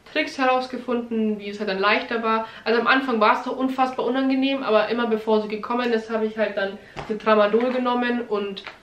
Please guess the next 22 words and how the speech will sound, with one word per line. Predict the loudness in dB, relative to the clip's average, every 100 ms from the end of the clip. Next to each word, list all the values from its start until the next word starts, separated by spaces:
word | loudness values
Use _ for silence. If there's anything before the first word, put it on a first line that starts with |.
| _ -20 _ -20 -6
also | -2 2
eine | 2
Stunde | 2 2 2
bevor | 4 2 2
sie |
gekommen | 0 -2 -2 -2
ist, | -4 -6
Tramadol | -6 -2 0 2 0 -2 -10 -20 -20 -4
und, | 4 4 4 0
ähm, | -2 -2 0
kurz | 0 0
bevor | -2 2 2
sie | 2
gekommen | 0 2 2
ist, | 2
Novalgin, | 2 2 0 -2 0
weil | 4
Novalgin | 4 4 0 0 -2 0
wirkt | 0 0
schneller. | -2 0 2 2 2 -4 -18 -20 -20 -20 0
Und | 6 8 6 4
dann, | 4 2 0